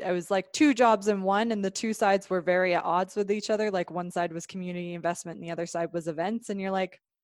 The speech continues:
"This just doesn't tie very well." So I can, I know what you're meaning when, like, when values are out of alignment, right? It just doesn't fit. So the int-, I can't believe you did all of that with a,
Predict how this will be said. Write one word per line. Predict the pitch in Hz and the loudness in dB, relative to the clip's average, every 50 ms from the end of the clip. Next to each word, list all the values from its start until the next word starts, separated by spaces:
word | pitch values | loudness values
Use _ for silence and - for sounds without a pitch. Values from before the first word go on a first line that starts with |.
| _ _ _ _ _ _ _ _ _ _ | _ _ _ _ _ _ _ _ _ _
"This | - 339 330 - - | 0 0 0 0 0
just | 220 208 202 - | -2 -2 -2 0
doesn't | 202 190 180 170 170 180 185 | 0 0 0 0 -4 -10 -8
tie | - 202 180 180 180 185 | -4 -2 0 0 0 0
very | 170 170 175 175 175 - | 0 -2 -2 -2 -4 -4
well." | 190 190 190 190 | -4 -2 -2 -2
So | 190 - 247 | 0 2 2
I | 233 | 2
can, | 240 - 254 233 220 - | 2 2 -2 -2 -2 -2
I | 233 226 | 0 2
know | 226 233 240 | 4 4 6
what | 240 247 208 | 4 4 2
you're | 220 208 | 0 -2
meaning | 196 202 208 208 202 196 185 | -2 -2 -2 -2 -2 -2 -2
when, | 185 180 180 | -2 -2 -2
like, | 180 170 - | -4 -6 -6
when | 165 180 202 196 196 | -6 -4 -2 -2 2
values | 180 190 175 185 196 190 185 180 160 175 | 4 6 6 6 4 2 0 -4 -2 -2
are | 175 - | -2 -2
out | - 170 165 | 0 -2 -2
of | 160 151 | -2 -4
alignment, | 156 151 151 147 151 151 113 - - - - _ _ - | -4 -4 -4 -6 -8 -8 -10 -12 -14 -16 -16 _ _ -12
right? | 151 160 175 190 - | -10 -8 -8 -8 -8
It | 190 190 - | -8 -10 -8
just | - 175 - - | -8 -8 -8 -6
doesn't | 175 160 - 170 - _ _ | -8 -8 -8 -10 -16 _ _
fit. | - 160 - - - _ _ _ _ _ _ _ _ _ _ _ _ _ _ _ _ _ _ | -8 -8 -8 -8 -12 _ _ _ _ _ _ _ _ _ _ _ _ _ _ _ _ _ _
So | - - 311 302 285 285 247 - _ _ _ _ _ _ _ _ _ - | -2 4 4 6 6 4 2 -2 _ _ _ _ _ _ _ _ _ -20
the | - 208 202 277 247 - 269 | -12 -4 -2 -2 0 0 -2
int-, | 285 - - - | -4 -4 -6 -10
I | - - 220 220 - - | -10 -10 -10 -10 -10 -12
can't | - 269 294 - | -10 -10 -8 -8
believe | - 233 240 226 202 | -6 -4 -4 -4 -4
you | 214 | -4
did | 190 220 202 | -4 -2 0
all | 202 196 196 190 | 0 2 0 0
of | 175 | 0
that | 214 190 180 - | 0 -2 -2 0
with | 190 185 180 | -2 -4 -2
a, | 170 160 - | -2 -2 -2